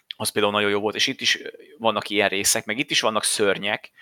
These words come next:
de sokkal kisebb mennyiségben, és amikor vannak szörnyek, akkor nem kell közben még hat kulcsot összegyűjtened, amit egy bizonyos kombinációval be kell raknod a zárba,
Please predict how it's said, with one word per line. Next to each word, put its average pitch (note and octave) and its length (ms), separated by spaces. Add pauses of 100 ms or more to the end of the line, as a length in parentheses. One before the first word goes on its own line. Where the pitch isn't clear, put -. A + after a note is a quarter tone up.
(380)
de A2 600
sokkal G#2 640
kisebb G2+ 440
mennyiségben, G#2 880 (100)
és - 360
amikor A2+ 340
vannak B2+ 280
szörnyek, A2+ 460
akkor A#2 220
nem B2+ 140
kell G2+ 140
közben A2 260
még G#2 160
hat - 240
kulcsot - 480
összegyűjtened, G2 680
amit G2+ 240
egy G2 100
bizonyos A2 380
kombinációval G2+ 680
be G#2 100
kell G2+ 160
raknod F#2 220
a F#2 60
zárba, G2+ 460